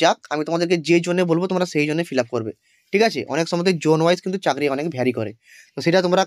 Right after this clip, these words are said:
কাট অফ বেরোক বা এক্সাম হোক, তারপরে তোমরা নিজেরা বুঝতে পারবে আমি এটা কেন বললাম। তো তোমাদের দরখাস্তটা শুরু হবে মোটামুটি,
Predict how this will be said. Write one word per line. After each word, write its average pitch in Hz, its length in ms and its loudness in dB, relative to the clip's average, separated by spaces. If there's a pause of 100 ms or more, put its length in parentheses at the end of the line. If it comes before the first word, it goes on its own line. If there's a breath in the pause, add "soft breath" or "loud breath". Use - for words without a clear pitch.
কাট 147 140 -2
অফ 175 160 2
বেরোক 170 300 6
বা 160 100 4
এক্সাম 147 300 0
হোক, 180 160 2
তারপরে 151 300 0
তোমরা 156 220 2
নিজেরা 151 280 2
বুঝতে 147 180 2
পারবে 143 220 0
আমি 139 120 -2
এটা 143 140 -2
কেন 131 100 0 (100)
বললাম। 123 240 -2 (640 loud breath)
তো 147 100 2 (640)
তোমাদের 196 280 2
দরখাস্তটা 208 480 2
শুরু 202 200 2
হবে 196 120 4 (100)
মোটামুটি, 185 300 0